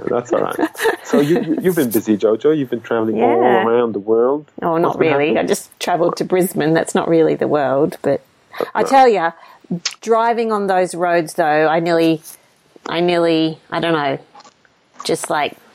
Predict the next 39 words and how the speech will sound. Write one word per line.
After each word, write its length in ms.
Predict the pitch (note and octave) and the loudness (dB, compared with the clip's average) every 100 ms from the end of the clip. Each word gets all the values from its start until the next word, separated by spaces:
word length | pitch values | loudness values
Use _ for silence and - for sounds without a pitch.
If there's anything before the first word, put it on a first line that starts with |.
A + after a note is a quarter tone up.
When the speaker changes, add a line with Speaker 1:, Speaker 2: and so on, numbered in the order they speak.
| - | -6
Speaker 2:
went 220 | F#3+ F3 | -4 -4
crazy. 500 | - E3 D#3+ D3+ C#3 D#3 | -4 -2 0 -2 -6 -10
<laughs> 80 | _ | _
I 40 | - | -4
Speaker 1:
Didn't 720 | B4 - - - C#4+ - B3 - - - - - | -2 -2 -4 -2 -4 -2 -4 -4 -2 -2 -2 0
you 60 | |
Speaker 2:
had 100 | A#3+ D#4 | 2 2
Speaker 1:
have 140 | E3+ | 0
a 60 | C3+ | -2
G 160 | B2+ | -2
P 200 | - - | 0 2
S? 380 | G3+ B2+ - - - - _ | 2 2 -4 -20 -20 -20 _
Speaker 2:
Yeah, 300 | A4 D#5+ C5 | -2 0 0
I 100 | G3 | 0
was 220 | G#3 C#4 | 0 0
using 360 | A#3+ C#4+ G#4 G4 | 0 0 2 2
Google 280 | D4+ G#3 G3 | 2 2 2
Maps, 440 | G3 G#3+ - - G#3+ | 0 -4 -6 -8 -2
but, 260 | G3+ E3 - - - - - | 0 0 -2 -12 -20 -18 -8
like, 280 | B3 A#3+ - - - - | -2 -2 -4 -18 -20 -6
there's 200 | - C#4+ | -2 2
all 200 | D4+ D#4+ | 4 4
these, 320 | D#4 D4 A#3+ - - - _ _ | 4 2 0 -2 -12 -16 _ _
there's 220 | A#3 C#4 C#4 | 0 2 4
all 120 | D4 | 4
these 200 | C#4 A3+ | 2 2
roads 360 | A3+ B3+ G#3 | 2 2 0
that 180 | - A3+ | 0 -2
go, 460 | G3+ A#3 A3 G#3+ G#3 - _ _ _ - | 0 2 2 2 0 -6 _ _ _ -6
like, 220 | A3 - | -2 -2
five 380 | - C4 C4+ A#3+ | -2 0 0 0
lanes 600 | A3 A3+ A#3 A#3 A3+ G#3 | 0 2 4 4 2 0
going 540 | - A3+ G#3+ G#3+ G#3+ G#3 | 0 0 2 2 0 2
all 200 | C4 C#4 | 2 2
different 300 | C#4 C4+ A3+ | 2 2 2
directions, 680 | G#3+ G3+ - - G#3 G3+ G#3+ | 2 0 -2 0 2 2 2
and 140 | G3+ | 0
it 100 | - | 0
says, 360 | - F#3+ F3+ | 0 0 0